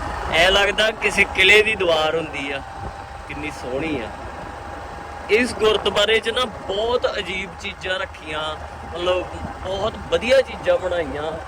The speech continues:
ਤੁਸੀਂ ਦੇਖਿਓ। ਪਹੁੰਚ ਗਏ ਆਪਾਂ ਗੁਰਦੁਆਰਾ ਸਾਹਿਬ ਦਾ, ਦੇਖੋ ਬਾਰੀ। ਇੱਧਰੋਂ ਆਪਾਂ ਆਏ ਸੀਗੇ, ਇੱਧਰ ਨਾਨਕਸਰ, ਜਗਰਾਓਂ ਇੱਧਰ ਰਹਿ ਗਿਆ। ਇੱਧਰ ਅਗਲੇ ਪਿੰਡ ਹੋਊਗੇ,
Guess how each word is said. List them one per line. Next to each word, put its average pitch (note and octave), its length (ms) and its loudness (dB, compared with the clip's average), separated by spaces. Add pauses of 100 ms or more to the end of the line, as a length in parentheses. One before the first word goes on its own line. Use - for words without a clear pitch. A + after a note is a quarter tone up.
(160)
ਤੁਸੀਂ - 300 -12
ਦੇਖਿਓ। C3+ 420 -6 (1500)
ਪਹੁੰਚ F#3 300 4
ਗਏ A3+ 160 10
ਆਪਾਂ G#3+ 320 8 (520)
ਗੁਰਦੁਆਰਾ F3+ 480 6
ਸਾਹਿਬ F#3 360 6
ਦਾ, G3 240 12
ਦੇਖੋ F#3 420 6 (260)
ਬਾਰੀ। D#3+ 380 10 (460)
ਇੱਧਰੋਂ A3 300 12
ਆਪਾਂ A#3 280 12
ਆਏ G#3 220 12
ਸੀਗੇ, A3 400 4 (880)
ਇੱਧਰ F#3+ 540 10
ਨਾਨਕਸਰ, E3+ 880 8 (480)
ਜਗਰਾਓਂ D#3+ 720 8
ਇੱਧਰ D#3 260 4
ਰਹਿ C3+ 200 6
ਗਿਆ। D#3 300 4
ਇੱਧਰ F#3 280 8
ਅਗਲੇ G3 200 6
ਪਿੰਡ F#3+ 300 2
ਹੋਊਗੇ, F3+ 440 4